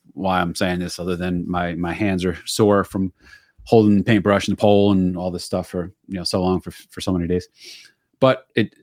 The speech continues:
mostly done. But now, you know, the, the rooms she wanted done are done. But now I'm looking at it, I'm like, "Wow, we, we did majority of the public spaces of the house. You know, we still have the family room and downstairs bathroom." I'm like, "We should probably do those while I'm at it. Let's just keep going. You'll get it all done. I'm in, I'm in paint mode.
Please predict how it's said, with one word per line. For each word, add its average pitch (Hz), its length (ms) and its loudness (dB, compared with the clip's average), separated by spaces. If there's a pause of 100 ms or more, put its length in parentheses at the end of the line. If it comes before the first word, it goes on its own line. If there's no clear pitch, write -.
(180)
mostly 131 380 6
done. 120 440 2
But 98 240 -2
now, 101 440 4
you 104 120 2
know, 98 60 2
the, 98 140 0
the 92 100 -4
rooms 101 260 4
she - 100 -2
wanted 95 280 0
done 92 160 0
are 90 60 -2
done. 92 400 0
But 87 80 -2
now 92 160 -2
I'm 87 80 -4
looking 101 240 0
at 90 100 0
it, - 20 -2
I'm 87 60 -6
like, 80 140 -8
"Wow, 101 240 2
we, 90 80 -4
we 101 160 -2
did 95 260 -2 (480)
majority 98 520 2
of 98 60 2
the 85 80 -6
public 98 240 -2
spaces 90 360 -4
of - 20 -6
the 87 80 -4
house. 90 480 -2
You 95 60 -8
know, 95 80 -4
we 92 80 -4
still 110 100 -2
have 95 60 -2
the 90 80 -10
family 95 280 -2
room 92 200 0
and 87 80 -4
downstairs 95 360 -4
bathroom." 87 520 -2
I'm 80 60 -6
like, 82 180 -10
"We 90 240 -6
should - 100 -8
probably 156 160 2
do 135 80 2
those 131 220 4
while 98 140 0
I'm 85 100 -4
at 78 160 -8
it. - 120 -20 (360)
Let's 90 180 -8
just 92 140 -14
keep 107 140 2
going. 98 280 2
You'll 82 80 -4
get 98 140 -2
it 101 60 0
all 98 120 0
done. 90 280 -2
I'm 92 120 -4
in, 101 120 2
I'm 95 100 2
in 107 100 4
paint 104 220 0
mode. 80 240 -10